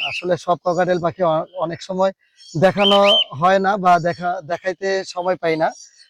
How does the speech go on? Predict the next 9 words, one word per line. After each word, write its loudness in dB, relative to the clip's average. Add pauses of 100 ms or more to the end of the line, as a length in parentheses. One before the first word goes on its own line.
(120)
তো 4
এখানে 4
যে 4
ককাটেল 2
পাখিটা -2
দেখতেছেন, -6
এটা -2
হলো 2 (120)
অ্যালবিনো 2